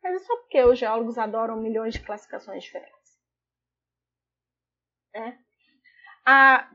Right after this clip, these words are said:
química, eles, a gente pode classificar as químicas como calcárias, ferruginosas, salinas e silcosas. Aqui um exemplo, né?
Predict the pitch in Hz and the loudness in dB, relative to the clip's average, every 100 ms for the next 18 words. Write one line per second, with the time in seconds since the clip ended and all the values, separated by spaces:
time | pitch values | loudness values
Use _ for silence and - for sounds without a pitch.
0 | _ - 311 233 - 214 - _ _ _ | _ -4 -2 -2 -8 -16 -16 _ _ _
1 | - 220 233 226 _ 220 226 233 - 233 | -2 -2 -2 -8 _ -8 -8 -12 -2 -2
2 | 240 - 240 - - 233 220 - 233 208 | -2 -6 -8 -8 -8 -6 -6 -8 -14 -12
3 | 208 208 220 220 - 262 294 311 302 294 | -16 -12 -12 -8 -6 -6 0 0 0 -2
4 | - - 240 247 254 262 254 262 226 - | -12 -4 -2 -2 -2 0 2 0 -4 -8
5 | 233 233 208 196 196 - 277 277 269 247 | -8 -8 -10 -16 -18 -10 -10 -2 0 2
6 | 349 392 392 _ _ _ _ _ _ _ | 0 -4 -10 _ _ _ _ _ _ _
7 | - 247 - 262 226 233 240 254 277 381 | -4 -4 -2 -8 -8 -8 -4 -4 -4 -6
8 | 403 302 233 285 | -6 -4 -4 -8